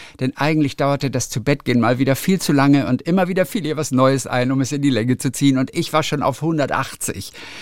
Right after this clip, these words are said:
Nach diesem gemeinsamen Moment haben wir uns umarmt und jedes in ihr Bett gegangen und wir haben den Abend friedlich und mit Freude beendet. <laughs> Das ist geil, ne? Durch diesen Spruch.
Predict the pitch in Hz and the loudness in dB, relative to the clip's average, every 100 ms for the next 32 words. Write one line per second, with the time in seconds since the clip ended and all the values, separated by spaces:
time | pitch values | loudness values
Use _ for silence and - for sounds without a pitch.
0 | - - 135 - 254 247 226 202 180 175 | -8 0 0 4 4 6 4 4 2 2
1 | 165 147 131 135 - - - 127 123 120 | 2 2 2 0 -6 -20 -2 2 4 4
2 | - 113 98 110 165 247 - - 120 107 | 2 0 2 2 2 0 -4 -6 -2 4
3 | 156 165 - 160 160 147 - 92 87 85 | 4 4 0 -2 0 -2 -4 -4 -4 -4
4 | - - - 95 92 98 95 87 87 95 | -8 -14 -4 -2 0 0 0 0 -2 -2
5 | - - 185 202 151 135 170 - 143 110 | -6 -4 -4 -4 -4 -4 -4 -6 -2 0
6 | 95 - 78 - - - _ - - - | 0 -4 -6 -8 -14 -14 _ -10 -10 -16
7 | - 202 - 302 151 123 160 151 147 143 | -14 -14 -8 -4 0 0 -2 -4 -4 -4
8 | 139 - 110 90 | -10 -12 -10 -10